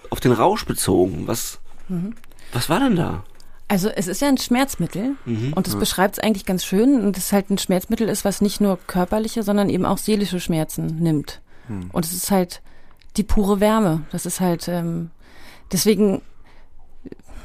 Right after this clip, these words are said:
Speaker 2: ich glaub, dass halt auch, äh, Heroinkonsumenten oft verkannt werden. Ich seh das auch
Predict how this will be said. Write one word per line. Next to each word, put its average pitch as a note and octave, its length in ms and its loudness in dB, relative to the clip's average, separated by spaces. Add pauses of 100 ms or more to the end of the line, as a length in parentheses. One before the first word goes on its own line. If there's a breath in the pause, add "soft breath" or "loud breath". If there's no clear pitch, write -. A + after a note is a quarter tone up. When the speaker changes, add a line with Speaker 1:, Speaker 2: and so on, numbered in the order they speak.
(180 loud breath)
Speaker 2:
ich - 80 -6
glaub, G3+ 100 4
dass G#3 160 2
halt G3+ 200 4
auch, F3+ 180 2
äh, F#3 240 4
Heroinkonsumenten G3 800 0
oft - 140 -4
verkannt G#3+ 420 -2
werden. D#3 180 -2
Ich D#3+ 120 -6
seh F#3+ 80 -2
das F3+ 140 0
auch F3 160 -4